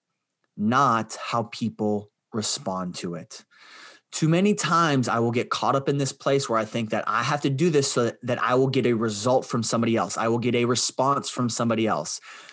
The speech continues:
I am not responsible for anybody else but me. The only thing that I can do is make sure that my side of the street is clean. The next point, gratitude reminds us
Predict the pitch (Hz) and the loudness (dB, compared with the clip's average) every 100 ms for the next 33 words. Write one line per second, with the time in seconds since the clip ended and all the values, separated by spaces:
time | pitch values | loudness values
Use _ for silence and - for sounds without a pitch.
0 | - _ _ 127 123 120 123 135 151 - | -20 _ _ 0 2 4 4 4 0 0
1 | - 131 127 127 120 110 120 - 117 135 | 0 0 0 -2 -2 -2 -4 -2 0 2
2 | 143 139 110 101 95 - - _ _ _ | 2 2 2 0 -4 -8 -12 _ _ _
3 | _ _ - 117 120 107 90 - _ - | _ _ -4 -2 0 0 -2 -8 _ -20
4 | - _ 113 113 113 131 175 208 175 131 | -20 _ -2 -2 0 2 6 4 4 2
5 | 113 107 104 107 110 98 92 92 - 113 | 2 2 -2 -2 -2 -2 -4 -8 -8 -4
6 | 110 113 110 - 113 107 110 104 107 113 | 0 0 -2 -2 0 0 0 0 0 2
7 | 131 135 127 120 120 127 - - 104 98 | 2 0 0 0 2 0 -2 -2 -2 -2
8 | - - _ _ 107 104 - 110 92 87 | -8 -16 _ _ -6 -6 -4 -4 -4 -8
9 | _ _ _ _ _ _ - 113 117 - | _ _ _ _ _ _ -2 0 0 -2
10 | - 104 92 85 _ _ - - - - | -6 -6 -6 -8 _ _ -20 -20 -20 -20
11 | _ _ 117 117 135 151 - 175 147 127 | _ _ -2 2 2 0 0 2 4 4
12 | 110 113 117 131 170 - - - | 2 2 2 2 2 -2 -6 -10